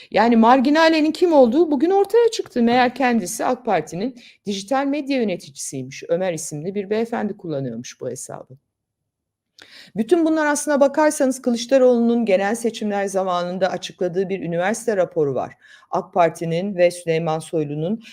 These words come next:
hatta Albayrakların, Pelikanlar denilen yapının içinde Hilal Kaplan, eski eşi, yeni eşi, e,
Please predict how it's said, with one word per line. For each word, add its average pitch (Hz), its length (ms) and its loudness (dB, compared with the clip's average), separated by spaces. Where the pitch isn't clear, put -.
hatta 247 480 2
Albayrakların, 170 840 2
Pelikanlar 165 680 -6
denilen 156 380 -2
yapının 151 480 -4
içinde 165 360 -6
Hilal 156 280 -2
Kaplan, 185 500 -6
eski 156 380 -4
eşi, - 340 0
yeni 170 400 0
eşi, 208 600 0
e, 160 100 0